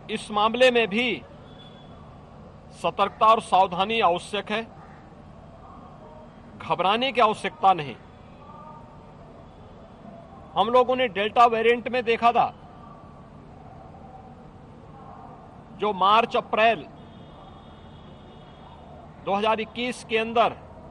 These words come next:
प्रदेश के अंदर देखने को मिला था, उस समय हम लोगों ने इस चीज को महसूस किया था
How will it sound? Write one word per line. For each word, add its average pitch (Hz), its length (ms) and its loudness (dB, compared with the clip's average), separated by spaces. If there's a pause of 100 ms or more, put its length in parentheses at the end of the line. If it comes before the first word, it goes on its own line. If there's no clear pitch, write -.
(760)
प्रदेश 220 440 0
के 208 60 -6
अंदर 214 300 -4
देखने 202 360 -6
को 214 140 -4
मिला 208 240 0
था, 147 220 -4 (1120)
उस 214 180 -6
समय 247 220 2
हम 220 180 0
लोगों 233 260 0
ने 233 80 0
इस - 160 -6
चीज 214 220 -8
को 226 120 -4
महसूस 214 420 -8
किया 202 240 0
था 165 200 -2